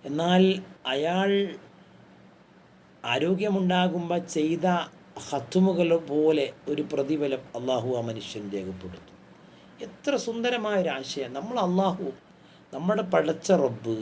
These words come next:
നമുക്ക് നന്മ കിട്ടാനുള്ള അവസരങ്ങൾ നമുക്ക് ഉണ്ടാക്കി തരുന്നു. അത് ഉപയോഗപ്പെടുത്തേണ്ടത്, ശ്രദ്ധിക്കേണ്ടത്, അതിൽ വിശ്വാസമുള്ളവരാകേണ്ടത് നമ്മുടെ ബാധ്യതയാണ്.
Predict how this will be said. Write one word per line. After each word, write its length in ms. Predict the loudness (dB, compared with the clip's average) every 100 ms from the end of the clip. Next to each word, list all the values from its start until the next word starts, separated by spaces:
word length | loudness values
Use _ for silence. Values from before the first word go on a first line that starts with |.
| -4 -6
നമുക്ക് 420 | -8 -8 -10 -6 -4
നന്മ 260 | -4 -2 0 0
കിട്ടാനുള്ള 580 | -2 -6 -4 -2 -2 -2 -6 -12 -20 -20 -14 -2 2
അവസരങ്ങൾ 680 | 4 4 4 2 2 0 -2 -4 -12 -14 -10
നമുക്ക് 380 | -10 -10 -8 -8 -8 -16 _ -16 -8
ഉണ്ടാക്കി 360 | -4 -4 -4 -6
തരുന്നു. 340 | -4 -4 -6 -8 -10 -20 -20 -20 -20 -20 -10 -2
അത് 100 | 0 2
ഉപയോഗപ്പെടുത്തേണ്ടത്, 1000 | 2 2 2 2 2 2 2 4 4 4 2
ശ്രദ്ധിക്കേണ്ടത്, 840 | -2 -2 -2 -2 2 2 2 -2 -4 -6 -8 -4
അതിൽ 180 | 0 0 -2 -10 -20 -20 -10 -6
വിശ്വാസമുള്ളവരാകേണ്ടത് 1400 | -4 2 2 2 0 0 0 0 -2 -2 -2 -4 -2 -2
നമ്മുടെ 240 | -4 -6 -4
ബാധ്യതയാണ്. 540 | -6 -6 -6 -8 -10